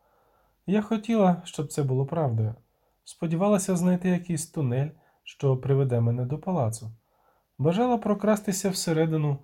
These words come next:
пройти лабіринт, аби тіні розгорнулися переді мною. Але я і боялася також, бо знала, що помру, якщо помиляюся у здогадках.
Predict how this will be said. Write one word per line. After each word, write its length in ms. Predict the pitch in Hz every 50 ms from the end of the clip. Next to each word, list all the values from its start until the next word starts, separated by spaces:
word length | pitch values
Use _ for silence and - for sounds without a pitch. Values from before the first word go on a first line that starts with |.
| _ _ _ _ _ _
пройти 360 | _ - 120 120 127 - 214
лабіринт, 640 | 220 208 165 127 117 113 110 131 170 185 180 - -
аби 400 | 131 123 143 175 180 180 170 156
тіні 540 | 160 - - 185 202 208 190 147 131 127 - _ _ _
розгорнулися 800 | - 143 170 170 160 151 180 202 208 220 208 156 120 117 - 127
переді 320 | - - 143 151 151 170
мною. 280 | 185 185 170 143 113 107 - - _ _ _ _ _ _ _ _ _ _ _
Але 200 | - 117 117 123
я 360 | 127 131 147 165 175 170 143 131 - _ _ _
і 100 | - 135
боялася 600 | 139 156 151 160 202 226 226 196 147 - - 139
також, 520 | 123 - 113 110 113 - - - - _ _ _ _ _ _ _ _ -
бо 240 | 120 120 120 120 117
знала, 420 | 113 117 123 160 185 185 165 135
що 220 | - - - 135
помру, 520 | - - 170 180 202 208 170 131 113 113 - - _ _ _ _
якщо 340 | - 131 143 139 - - 196
помиляюся 640 | 185 214 226 220 202 147 131 127 139 139 - - 156
у 100 | 160 170
здогадках. 600 | 160 151 - 131 117 110 113 113 - - - -